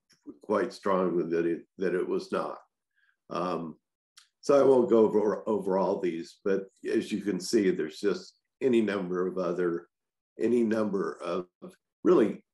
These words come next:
key fundamental issues that you would think some would, would be resolved. Um, but I think it, it, it's fair to say that most of them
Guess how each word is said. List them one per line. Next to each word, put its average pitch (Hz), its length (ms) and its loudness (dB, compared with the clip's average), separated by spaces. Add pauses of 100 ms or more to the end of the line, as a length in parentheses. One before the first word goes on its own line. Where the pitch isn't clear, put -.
(260)
key 127 280 0
fundamental 101 760 -2
issues 78 640 -6 (640)
that 90 440 -4 (180)
you 92 180 -4
would 87 220 0
think 110 280 0 (560)
some 117 560 -2 (440)
would, 107 340 -2 (100)
would 123 220 -4
be 110 140 2
resolved. 95 720 -2 (560)
Um, 87 420 -10 (300)
but 95 120 0
I 107 60 2
think 107 240 0
it, 90 300 -2
it, - 260 -8
it's 98 180 -4
fair 101 220 -2
to 87 160 -2
say 90 240 -4
that 85 160 -4
most 82 320 -6
of 78 160 -6
them 76 300 -12